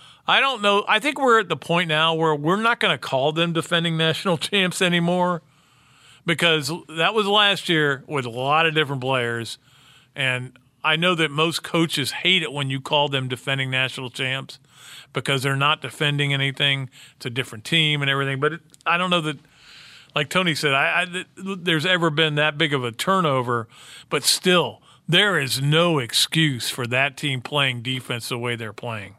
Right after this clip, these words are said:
There's no way Bo Pelini can survive his one-year return to Baton Rouge.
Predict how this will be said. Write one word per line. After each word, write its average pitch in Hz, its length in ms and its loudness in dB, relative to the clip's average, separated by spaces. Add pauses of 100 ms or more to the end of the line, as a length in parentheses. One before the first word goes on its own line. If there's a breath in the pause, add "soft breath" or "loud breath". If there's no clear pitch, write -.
(1400 soft breath)
There's 156 240 0
no 170 180 4
way 165 240 2
Bo 135 240 0
Pelini 123 420 -6
can 123 140 -10
survive 120 720 -4
his 123 240 -8
one-year 123 720 -4 (680 loud breath)
return 123 720 -2 (640 soft breath)
to 143 100 -2
Baton 120 320 0
Rouge. 123 600 -2